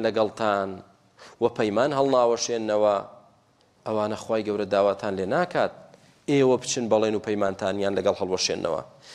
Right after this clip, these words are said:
إلا الذين عاهدتم من المشركين. تەنها ئەوانەی کە ئێوە بەڵێن و پەیمانتان پێداون لە مشریکەکان، ثم لم ينقصوكم شيئاً، لە پاش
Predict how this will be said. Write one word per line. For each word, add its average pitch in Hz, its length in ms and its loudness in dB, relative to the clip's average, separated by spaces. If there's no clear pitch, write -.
إلا 104 180 2
الذين 156 380 0
عاهدتم 160 500 -2
من 156 140 -4
المشركين. 113 720 -8
تەنها 101 340 -2
ئەوانەی 147 440 2
کە 143 100 -4
ئێوە 135 320 4
بەڵێن 139 280 4
و 139 120 -2
پەیمانتان 139 540 2
پێداون 131 500 0
لە 131 140 2
مشریکەکان، 127 720 0
ثم 110 160 -2
لم 135 220 2
ينقصوكم 165 640 0
شيئاً، 120 460 0
لە 117 160 2
پاش 165 280 0